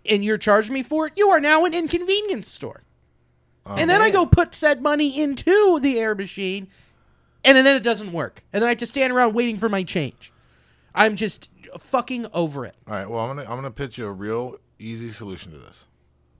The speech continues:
Speaker 1: Don't get a flat tire.
Speaker 2: No. <clears throat> Go ahead and buy an air pump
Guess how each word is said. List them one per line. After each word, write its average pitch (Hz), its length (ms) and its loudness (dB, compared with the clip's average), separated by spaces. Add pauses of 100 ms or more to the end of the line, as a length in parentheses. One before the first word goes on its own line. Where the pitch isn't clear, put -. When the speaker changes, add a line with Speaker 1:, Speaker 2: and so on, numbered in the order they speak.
(160)
Speaker 1:
Don't 147 240 -4
get 147 100 -8
a 135 40 -10
flat 117 220 -12
tire. 82 280 -16 (320)
Speaker 2:
No. 101 240 -10 (340)
<clears throat> - 880 -14
Go 127 180 -8
ahead 160 440 -10
and 104 340 -16
buy 113 540 -8
an 95 180 -18
air 113 220 -14
pump 131 300 -14